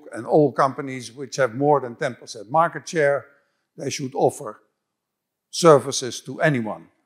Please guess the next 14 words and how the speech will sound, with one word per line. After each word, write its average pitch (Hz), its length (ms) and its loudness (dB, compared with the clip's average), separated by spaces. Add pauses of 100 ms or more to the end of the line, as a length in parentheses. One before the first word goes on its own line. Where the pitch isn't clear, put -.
(120)
All 165 540 0
small 147 360 -6
businesses 135 800 -8
should 127 220 -18
have 131 280 2
equal 156 380 0
rights 135 480 -2 (420)
than 120 100 -12
the 117 60 -8
party 123 380 2
itself. 101 400 -10 (720)
Apple 143 560 2 (640)
should 127 200 -2
not 147 300 4